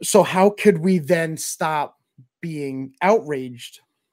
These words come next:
Um, so in order to do this, we need to stop demanding perfection, and we need to understand that it takes time to grow and change, and that not everybody's on the same pace. There's no universal timeline for growth.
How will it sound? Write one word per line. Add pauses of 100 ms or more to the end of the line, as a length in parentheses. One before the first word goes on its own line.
(240)
Um,
so
in
order
to
do
this,
we
need
to
stop
demanding
perfection, (380)
and
we
need
to
understand (100)
that
it
takes
time
to
grow
and
change, (360)
and
that
not
everybody's
on
the
same
pace.
There's
no
universal
timeline
for
growth.